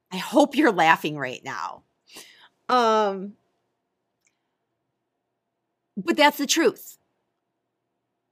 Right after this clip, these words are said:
That's basically what happened. But now I had to go up to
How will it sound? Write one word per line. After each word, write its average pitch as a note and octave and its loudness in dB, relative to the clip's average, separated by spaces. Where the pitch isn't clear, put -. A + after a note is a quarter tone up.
That's A3 2
basically A#3 0
what G3 -2
happened. G3+ 0
But G3+ -8
now G#3 4
I F#3 2
had F#3 -2
to A#3 -6
go F3 -2
up - -4
to F#3+ -6